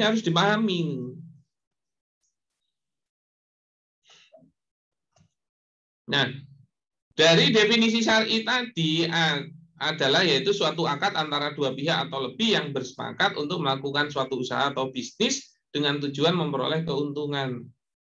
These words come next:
Nah, dalam hal tersebut ada unsur-unsur dari definisi syar'i syirkah tadi. Satu, adanya akad. Makanya nggak mungkin ke orang syirkah nggak ada ijab sama qabul, itu nggak mungkin.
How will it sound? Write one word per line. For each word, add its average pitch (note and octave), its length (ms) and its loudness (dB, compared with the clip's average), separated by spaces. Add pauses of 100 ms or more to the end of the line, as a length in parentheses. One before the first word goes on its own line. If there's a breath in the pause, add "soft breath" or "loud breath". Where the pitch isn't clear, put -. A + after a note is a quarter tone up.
(160)
Nah, F3 160 4
dalam E3 320 6
hal D#3+ 160 6
tersebut E3 360 0
ada F3 360 2
unsur-unsur F#3 560 -2
dari D3 320 -2
definisi C#3+ 520 -6
syar'i E3 320 -2
syirkah F#3 400 -4
tadi. F#3+ 600 -6 (240)
Satu, F3 680 4
adanya F3 800 2
akad. E3+ 640 0 (480)
Makanya G#3 480 0
nggak E3 160 0
mungkin A#3+ 400 -4
ke A#3 80 -2
orang G3+ 320 0
syirkah G3+ 320 0
nggak D3+ 320 0
ada D#3 80 -2
ijab F3 480 -4
sama D#3+ 400 -4
qabul, E3+ 560 0
itu G3 80 -2
nggak D#3+ 240 -4
mungkin. E3 480 -6